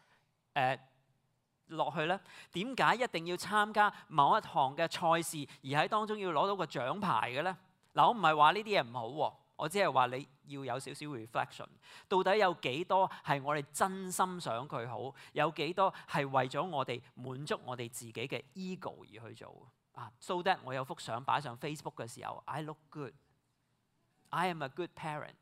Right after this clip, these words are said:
嗱，呢個係你嘅 ego。第二，parenting 必須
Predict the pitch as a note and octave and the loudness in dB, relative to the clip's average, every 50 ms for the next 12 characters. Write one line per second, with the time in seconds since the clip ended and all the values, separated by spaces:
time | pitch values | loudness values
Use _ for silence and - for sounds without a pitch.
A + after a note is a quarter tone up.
0 | _ _ _ _ _ _ A#2+ A2+ C3 F3 E3+ D3+ B2+ A#2+ A2 G#2+ A2 A2+ A#2 A#2+ | _ _ _ _ _ _ -16 -12 -10 -10 -8 -8 -8 -8 -8 -12 -12 -14 -14 -16
1 | A#2+ C3 C3+ B2+ - D#2+ - - - _ _ _ _ _ _ _ _ _ _ _ | -14 -14 -14 -14 -16 -18 -20 -20 -20 _ _ _ _ _ _ _ _ _ _ _
2 | _ _ _ _ _ _ _ _ - - - - _ _ _ - - D3+ D#3 D#3 | _ _ _ _ _ _ _ _ -20 -20 -20 -20 _ _ _ -4 -4 -4 -2 -2
3 | E3 D#3 C3 A2+ _ _ _ _ _ _ _ _ _ _ _ _ - - - _ | -4 -6 -6 -8 _ _ _ _ _ _ _ _ _ _ _ _ -20 -20 -20 _
4 | - - B3+ B3+ B3 A#3+ E3+ C3+ B2+ D#3+ D3 B2 B2+ B2+ G#3+ A3 - - - G#3+ | -6 0 2 2 4 4 2 0 -2 -4 -6 -6 -6 -8 -8 -8 -6 0 2 2
5 | G#3+ G3+ G3+ - | 2 2 0 -2